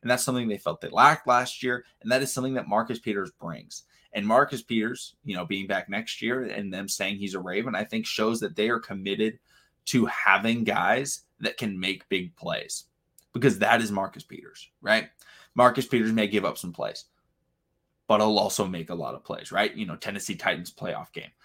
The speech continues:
you know, Seattle Seahawks game. You know, he, he's made a lot of plays in his career and a lot of plays just with the Baltimore Ravens in his career. He's made a career out of making big plays. That is what he is known for. That's what he was known for in college, and that's why he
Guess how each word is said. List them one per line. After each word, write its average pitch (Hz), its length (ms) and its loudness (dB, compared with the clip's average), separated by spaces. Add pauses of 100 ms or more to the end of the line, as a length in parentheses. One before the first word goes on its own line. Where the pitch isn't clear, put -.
(200)
you 90 100 -8
know, 78 180 -6
Seattle - 500 2
Seahawks - 640 -6
game. - 140 -10 (540)
You 80 160 -10
know, 82 180 -2
he, 101 280 -6
he's 110 280 0
made 98 220 0
a - 100 -8
lot 87 340 0
of 90 120 -12
plays 92 260 -4
in 90 60 -8
his 85 100 -8
career 87 460 -8 (680)
and 92 140 -4
a 82 40 -2
lot 87 240 6
of - 100 -8
plays 90 320 -6
just 139 260 4
with 156 120 4
the 165 60 4
Baltimore 185 500 8
Ravens 202 520 2
in 113 140 2
his 104 260 -2
career. 90 420 -6
He's 90 140 -8
made 101 140 -2
a - 20 -6
career 107 360 4
out 104 80 6
of 101 40 -2
making 95 240 -6
big 95 180 -6
plays. 90 280 -6
That 95 160 0
is 90 160 -10
what - 120 -6
he 90 200 -8
is 85 120 -10
known 113 240 2
for. 107 220 0
That's 92 220 -6
what 101 80 0
he 95 80 -4
was 95 160 -8
known 95 160 -8
for 90 180 -6
in 85 80 -10
college, 92 360 -2
and 90 60 -8
that's 85 200 -6
why 90 100 -2
he 85 80 -6